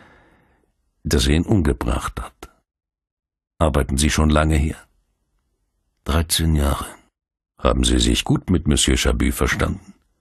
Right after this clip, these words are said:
"Ich habe mich nie beklagt." "Sie besaßen sein ganzes Vertrauen, nicht wahr?" "Er vertraute nur sich selbst.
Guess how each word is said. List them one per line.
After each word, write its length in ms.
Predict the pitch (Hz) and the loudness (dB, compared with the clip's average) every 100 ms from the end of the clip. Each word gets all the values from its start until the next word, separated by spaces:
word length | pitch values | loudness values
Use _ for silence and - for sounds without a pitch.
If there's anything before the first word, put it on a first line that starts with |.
| _ _ _ _ _ _ _ _ _ _ | _ _ _ _ _ _ _ _ _ _
"Ich 240 | 85 78 80 | -2 0 0
habe 300 | 82 87 87 | 0 0 0
mich 320 | 90 76 101 | -2 -4 -2
nie 160 | 104 | -2
beklagt." 680 | 98 85 - 92 - - - _ _ _ _ _ _ _ _ _ _ _ _ | -2 -4 -6 -8 -8 -14 -20 _ _ _ _ _ _ _ _ _ _ _ _
"Sie 140 | - 73 | -4 0
besaßen 460 | 71 69 67 80 | 2 2 2 0
sein 200 | 67 69 | 2 2
ganzes 320 | 67 78 78 - | 2 2 0 0
Vertrauen, 460 | 98 120 123 71 | 0 0 0 0
nicht 200 | - - | -2 -4
wahr?" 260 | - 90 - - _ _ _ _ _ _ _ _ _ | -4 -6 -10 -20 _ _ _ _ _ _ _ _ _
"Er 220 | 98 90 | 0 0
vertraute 680 | 78 - 73 - 67 65 62 | -2 -4 -6 -2 -2 0 0
nur 240 | 60 64 65 | 0 0 0
sich 280 | 73 69 - | 0 -2 -2
selbst. 460 | 62 - - - | -4 -4 -10 -14